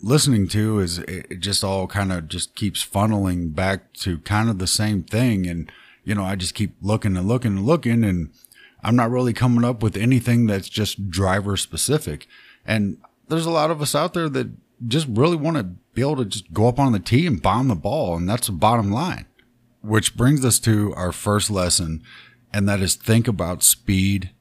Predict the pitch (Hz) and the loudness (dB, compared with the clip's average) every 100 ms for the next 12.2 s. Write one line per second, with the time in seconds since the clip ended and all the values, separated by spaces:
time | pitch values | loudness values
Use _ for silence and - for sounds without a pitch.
0 | _ - 95 90 87 - 87 80 62 64 | _ -6 -4 -2 -4 -2 -2 -2 -4 -10
1 | - _ _ 110 113 98 - - 90 92 | -18 _ _ 0 0 0 -4 -4 -2 0
2 | 95 101 101 104 101 90 90 85 - - | 2 2 2 2 0 -2 -4 -4 -6 -8
3 | _ - - _ - 92 98 95 107 98 | _ -20 -20 _ -12 -2 0 2 2 2
4 | 85 80 78 - - _ _ 90 104 104 | 0 -2 -2 -4 -6 _ _ -2 0 2
5 | 104 104 101 87 - 95 95 85 - 90 | 2 0 -2 -4 -2 0 0 -2 -4 -2
6 | 87 85 - - - _ 87 117 113 90 | -2 -4 -8 -18 -20 _ 0 2 2 -2
7 | - 101 95 - 85 90 98 101 95 92 | -2 0 0 -2 -4 0 2 2 2 0
8 | 87 80 92 92 90 90 80 78 - - | 0 -2 0 0 0 -2 -2 -4 -6 -10
9 | - - _ _ _ 101 98 82 101 90 | -20 -20 _ _ _ -2 0 2 2 2
10 | 90 76 76 - _ _ - 110 117 - | 0 -2 -6 -10 _ _ -8 0 0 2
11 | 104 92 82 - 101 98 101 95 90 85 | 0 0 -4 -6 -4 0 2 2 0 -2
12 | 82 | -2